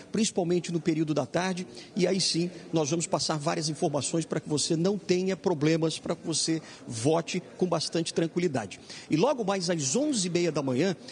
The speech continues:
é que vai sair o primeiro resultado, o primeiro balanço parcial, claro,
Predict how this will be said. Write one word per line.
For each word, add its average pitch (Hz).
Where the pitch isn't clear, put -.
é 170
que 175
vai 175
sair 180
o 185
primeiro 208
resultado, 185
o 170
primeiro 190
balanço 190
parcial, 175
claro, 170